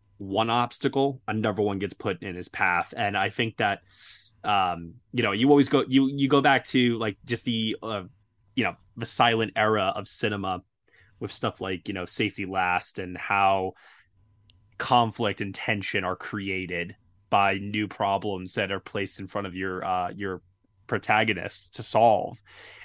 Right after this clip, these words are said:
And I think that this show does a really good job i-, in a logical way. That's the, that's the point that matters, is that every problem that gets presented, um,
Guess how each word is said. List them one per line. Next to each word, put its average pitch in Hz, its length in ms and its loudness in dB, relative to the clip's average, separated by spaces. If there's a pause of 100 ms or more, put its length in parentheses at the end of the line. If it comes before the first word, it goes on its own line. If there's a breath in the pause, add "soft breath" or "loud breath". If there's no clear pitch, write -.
(100)
And 107 100 4
I 104 60 4
think 131 160 2
that 110 100 -6
this 113 140 -4
show 110 180 2
does 92 160 -6
a 92 60 -6
really 110 1080 0
good 85 200 -8
job 82 500 0
i-, 117 180 -2
in 123 100 0
a 117 60 2
logical 110 600 2
way. 92 340 -6
That's 120 220 2
the, 117 160 0 (100)
that's 123 200 2
the - 80 -14
point 107 320 -2
that 87 100 -4
matters, 98 440 0
is 98 80 -8
that 101 160 0
every 113 280 0
problem 101 540 0
that 92 100 -4
gets 104 160 -8
presented, 104 720 0 (500 loud breath)
um, 90 380 2